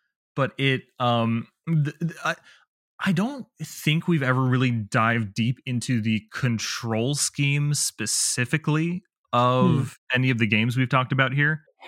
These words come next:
Speaker 2: Yeah, I, uh, I think the most is, like, I've talked about, like, the, the movement mechanics within, like, Cyberpunk, but I don't think we've gotten,
Speaker 1: Yeah.
Speaker 2: like, super deep into, like,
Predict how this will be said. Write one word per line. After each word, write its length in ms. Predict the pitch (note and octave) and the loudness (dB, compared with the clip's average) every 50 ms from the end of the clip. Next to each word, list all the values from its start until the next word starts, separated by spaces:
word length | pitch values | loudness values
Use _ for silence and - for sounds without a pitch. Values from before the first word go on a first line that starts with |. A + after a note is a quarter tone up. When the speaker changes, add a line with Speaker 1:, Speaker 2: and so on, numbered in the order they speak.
| - - - | -20 -4 0
Speaker 2:
Yeah, 380 | G3+ A3 B3+ B3 G#3+ F3+ D3 C3 C3+ D3 D3+ - _ _ _ - | 0 2 4 2 2 2 2 0 -2 -4 -6 -8 _ _ _ 0
I, 200 | F3+ F#3 - - - | 0 0 0 -2 -2
uh, 360 | - D3 E3 F3 F3+ F3+ F#3 F3+ E3 E3+ - - | 0 2 4 4 4 4 2 2 0 0 0 2
I 100 | F#3+ F3 | 2 2
think 220 | - A#3+ C4+ - | 2 0 0 2
the 80 | F#4+ D#4+ | 2 2
most 360 | C4 A#3+ A#3+ A#3 - - B3 | 4 2 2 0 0 0 0
is, 120 | A3+ G3+ | 2 2
like, 140 | G#3+ G#3 F#3+ | 2 2 2
I've 140 | G#3 F#3 - | 2 0 2
talked 260 | - G3+ G3+ F3+ A3 | 2 2 2 2 2
about, 180 | F#3 G3+ G3 - | 2 2 2 2
like, 180 | F3+ E3+ D3+ - | 2 2 2 2
the, 180 | F3+ E3 D#3+ | 2 2 2
the 140 | D3+ D#3 D#3+ | 2 2 2
movement 480 | D#3+ D#3+ D#3+ E3 E3+ D#3+ F3+ F#3 E3+ E3+ | 4 4 4 4 4 2 2 2 2 0
mechanics 560 | D#3 - - D3 C#3+ C#3+ C#3 C#3 B2 - D#3 | 0 0 2 2 2 4 2 2 0 0 0
within, 400 | D3 C3 - C#3+ C3+ C3 B2+ B2+ | 0 2 2 2 2 2 2 2
like, 240 | B2 A#2+ - - - | 2 0 -2 -4 -4
Cyberpunk, 680 | - - - C3+ B2+ B2 A#2+ A#2 C3 A2 G2+ - - - | -2 0 2 2 2 2 0 0 0 -2 -2 -4 -2 0
but 220 | D3+ C#3 B2 - | 0 0 2 2
I 80 | - D3+ | 2 2
don't 160 | D#3 E3+ F3 | 2 2 2
think 140 | - G3+ F#3 | 0 0 2
we've 120 | G3+ F3+ | 0 2
gotten, 200 | - F#3 F3 D3+ | 2 2 2 4
Speaker 1:
Yeah. 40 | D#3 | 2
Speaker 2:
like, 140 | D3 B2+ C#3 | 2 2 0
super 360 | - - - E3 - E3 D3+ | -2 0 0 0 2 2 0
deep 400 | D3 C3+ - - D3+ C#3 B2+ - | 0 -2 -2 0 0 2 2 2
into, 160 | C#3+ C3+ C3 | 2 2 2
like, 220 | C3 B2 B2 - | 2 2 0 -4